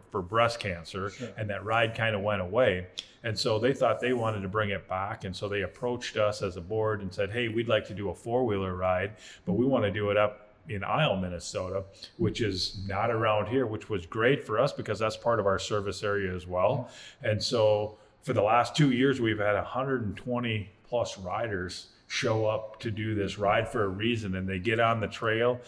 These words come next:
Speaker 1: and there's three or four different routes, and, and you take off and
Speaker 2: Wow.
Speaker 1: you go for a ride, and there's a silent auction going on. We feed everybody up there, and,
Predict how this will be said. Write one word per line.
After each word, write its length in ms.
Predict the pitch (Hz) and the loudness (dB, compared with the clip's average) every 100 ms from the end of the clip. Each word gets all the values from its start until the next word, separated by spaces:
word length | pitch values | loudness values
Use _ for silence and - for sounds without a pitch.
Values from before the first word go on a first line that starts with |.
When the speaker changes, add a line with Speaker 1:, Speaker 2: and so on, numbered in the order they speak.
| - - | -18 -8
Speaker 1:
and 160 | 110 98 | -6 -2
there's 200 | 95 - | -4 -2
three 260 | 131 127 | 0 4
or 80 | 117 | 2
four 260 | - 120 120 | 2 0 2
different 380 | 120 117 95 92 | 0 -2 -4 0
routes, 420 | 107 123 120 110 | 4 4 2 -6
and, 260 | 95 98 | -6 -6
and 160 | 104 98 | -10 -8
you 140 | 98 | -8
take 320 | 95 127 117 117 | -2 0 2 4
off 300 | 117 120 113 | 6 6 2
and 80 | 107 | -2
Speaker 2:
Wow. 60 | |
Speaker 1:
you 40 | 101 | 0
go 200 | 117 117 | 0 0
for 160 | 123 | 0
a 60 | 101 | 0
ride, 420 | 95 101 113 117 | 4 6 6 4
and 100 | 110 | 0
there's 180 | 101 92 | -6 -8
a 60 | 92 | -6
silent 460 | 127 120 117 107 | 0 2 2 2
auction 440 | 104 113 117 123 113 | 2 2 0 -4 -2
going 320 | 117 117 107 | 0 0 2
on. 280 | 107 117 120 - - 113 | 2 0 -2 -12 -14 -8
We 120 | 104 | -6
feed 300 | - 127 123 | 0 4 4
everybody 600 | 120 117 110 113 117 113 | 4 2 2 4 4 4
up 200 | 113 - | 2 0
there, 340 | 117 123 131 | 2 4 4
and, 120 | 101 | 2